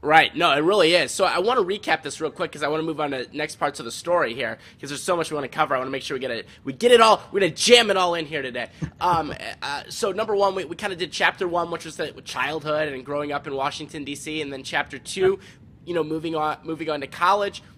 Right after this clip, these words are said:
Um, chapter three was kind of the lost year, if you will, there, where you, where you got your entrepreneurial feet wet and doing things like that. Then you go to Australia, and you mentioned, uh, tell us just briefly on this one, 'cause I wanna make sure we get back, uh, into the U S and, and kinda continue. But,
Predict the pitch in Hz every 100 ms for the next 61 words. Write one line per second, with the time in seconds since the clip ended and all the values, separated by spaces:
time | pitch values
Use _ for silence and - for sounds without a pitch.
0 | - 156 156 139 123 - - - - 208
1 | 190 165 - 180 170 - 170 147 135 135
2 | 170 185 - 180 170 175 - 160 165 170
3 | 165 160 165 156 131 117 135 131 143 135
4 | - 151 160 - 170 156 156 147 - 185
5 | - 165 151 127 127 147 143 151 139 135
6 | 165 165 - - - 226 262 226 190 156
7 | - - 196 220 202 143 135 131 151 165
8 | 165 208 - 202 165 143 151 147 - 285
9 | 269 - - - 139 120 226 233 160 151
10 | 143 131 123 151 175 170 151 - 170 151
11 | - - - 151 160 - 143 151 180 139
12 | 123 - 175 160 151 156 156 151 151 -
13 | 131 131 131 160 135 - 196 185 147 147